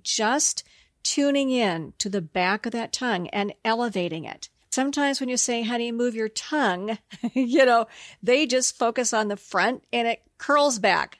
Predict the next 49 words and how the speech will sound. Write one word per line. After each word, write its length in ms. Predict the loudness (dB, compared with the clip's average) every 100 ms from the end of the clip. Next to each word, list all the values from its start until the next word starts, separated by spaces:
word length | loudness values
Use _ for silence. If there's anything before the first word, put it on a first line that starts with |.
| _
or 320 | 0 2 2
the 140 | 0 0
whole 200 | 0 -2
thing 300 | 0 0 0
moves 260 | 0 0
out. 300 | 0 0 -2 -8 _ -20 -20 -20
A 60 | -14
lot 220 | -6 -2
of 100 | -2
times 480 | -2 -4 -4 -4 -6
the 140 | -6
back 420 | -8 -4 -2 -2 -4
of 80 |
the 80 | -8
tongue 460 | -6 -4 -4 -4 -8 _ _ -16
is 540 | -10 -6 -2 0 0
just 280 | -2 -4 -2
ignored. 460 | -2 0 0 0 0
They 140 | 0
don't 400 | 2 -2 -2 -2
know 320 | 2 2 2
how 200 | -2 -4
to 140 | -6 -4
access 500 | -4 -4 -6 -6 -6
those 200 | -8 -8
tongue 300 | -6 -6 -6
muscles. 500 | -6 -8 -10 -10 -10 _ _
So 720 | -2 0 2 4 2 0 -6 -14 _
you 100 | -4
might 300 | 0 2 0
want 140 | 0 -2
to 80 | -2
take 240 | -2 -2
a 60 | -4
toothette, 640 | -2 -2 0 0 0 -2 -6
and 120 | -6
if 120 | -4
you're 80 | -4
not 240 | -4 -4
familiar 380 | -6 -6 -6 -4
with 100 | -6
a 60 | -6
toothette, 500 | -4 -6 -2 -2 -2
it's 160 | -4
just 240 | -6 -4 -4
sponge 520 | -2 -2 -2 -4 -4
on 160 | -4
a 60 | -4
stick. 600 | -6 -8 -4 -4 -4 -8